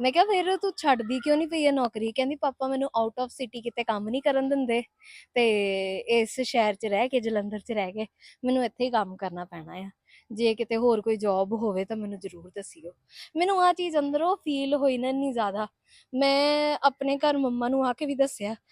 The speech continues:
ਮੈਂ ਕਿਹਾ, "ਅਸੀਂ ਸਾਰੇ ਨਾ ਰੋਂਦੇ ਰਹਿੰਦੇ ਆ ਕਿ ਸਾਨੂੰ ਆਹ ਨਹੀਂ ਮਿਲਿਆ, ਉਹ ਨਹੀਂ ਮਿਲਿਆ।" ਮੈਂ ਕਿਹਾ, "ਉਹ ਦੇਖੋ ਜਿਹੜੀ ਨੌਕਰੀ ਕਰਦੀ ਪਈ ਆ, ਇਲੈਕਸ਼ਨਸ 'ਚ ਦੋ ਦੋ ਸ਼ਿਫਟਾਂ ਅਗਲੀ ਨੇ ਲਾਈਆਂ ਹੋਣੀਆਂ,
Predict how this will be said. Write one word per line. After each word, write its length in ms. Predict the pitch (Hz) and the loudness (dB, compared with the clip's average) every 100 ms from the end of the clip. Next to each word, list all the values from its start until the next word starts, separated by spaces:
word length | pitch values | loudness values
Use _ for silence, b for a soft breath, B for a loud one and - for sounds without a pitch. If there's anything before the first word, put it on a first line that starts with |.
| B B 349 | B B -2
ਮੈਂ 80 | |
ਕਿਹਾ, 120 | 370 427 | 4 4
"ਅਸੀਂ 160 | 403 | 4
ਸਾਰੇ 280 | 392 370 392 | 6 8 8
ਨਾ 140 | 427 440 | 4 4
ਰੋਂਦੇ 320 | 381 311 262 | 6 6 4
ਰਹਿੰਦੇ 280 | 262 262 269 | 4 2 0
ਆ 80 | |
ਕਿ 100 | 269 | -2
ਸਾਨੂੰ 260 | 294 285 277 - | -2 -2 -2 0
ਆਹ 180 | 240 277 | 2 2
ਨਹੀਂ 100 | 269 | 0
ਮਿਲਿਆ, 300 | 254 254 269 | 0 2 2
ਉਹ 220 | 254 262 | 0 -2
ਨਹੀਂ 120 | 285 | 0
ਮਿਲਿਆ।" 340 | 233 190 180 170 - | -2 -6 -8 -8 -8
ਮੈਂ 100 | 269 | 2
ਕਿਹਾ, 140 | 320 | 6
"ਉਹ 80 | 311 | 6
ਦੇਖੋ 220 | 294 277 | 6 2
ਜਿਹੜੀ 220 | 277 269 | 0 -2
ਨੌਕਰੀ 360 | 269 240 226 240 | -2 -4 -4 -4
ਕਰਦੀ 320 | 226 208 208 | -4 -4 -6
ਪਈ 200 | 196 202 | -10 0
ਆ, 120 | 214 240 _ b b b b | 0 0 _ b b b b
ਇਲੈਕਸ਼ਨਸ 600 | 285 269 - 285 277 - | 6 6 4 0 0 -2
'ਚ 80 | 302 285 254 | 0 2 2
ਦੋ 160 | 247 262 | 2 4
ਦੋ 120 | 277 | 2
ਸ਼ਿਫਟਾਂ 420 | 285 277 - 294 | 0 -2 4 4
ਅਗਲੀ 220 | 160 262 | 6 4
ਨੇ 100 | 254 | 4
ਲਾਈਆਂ 320 | 254 214 202 | 2 0 -4
ਹੋਣੀਆਂ, 400 | 196 208 214 180 | -6 -6 -6 -6